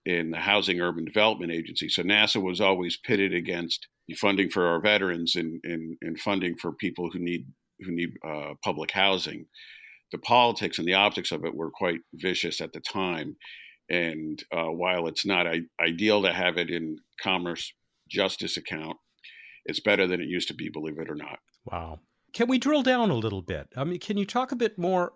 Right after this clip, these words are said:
Speaker 2: uh, about, uh, funding for science and science missions specifically?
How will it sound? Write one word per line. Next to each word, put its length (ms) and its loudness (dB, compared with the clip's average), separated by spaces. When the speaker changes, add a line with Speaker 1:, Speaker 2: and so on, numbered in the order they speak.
Speaker 2:
uh, 40 -10
about, 400 0
uh, 180 -6
funding 500 -2
for 300 0
science 640 -2
and 120 -4
science 420 -2
missions 420 -4
specifically? 720 -6